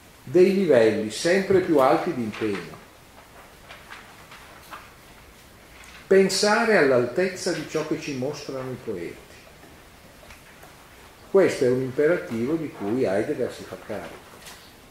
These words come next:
Mm? Situare il pensiero con la sua articolazione logica, col suo discorso, con la necessità di render conto passaggio dopo passaggio di ciò che dice, dice,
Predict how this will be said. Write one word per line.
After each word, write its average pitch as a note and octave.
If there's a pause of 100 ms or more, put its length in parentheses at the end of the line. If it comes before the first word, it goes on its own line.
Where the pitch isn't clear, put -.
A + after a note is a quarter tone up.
(1040)
Mm? D#3+ (800)
Situare F3+
il B2
pensiero A2+ (100)
con A#2+
la G#2+
sua C3+
articolazione F2+ (140)
logica, B2
col -
suo G2+
discorso, C3+ (540)
con D3
la A#2+
necessità A2
di A#2
render A#2+
conto E3+
passaggio D#3
dopo D3+
passaggio C#3
di F#2+
ciò B2
che B2
dice, E3+ (240)
dice, F#3+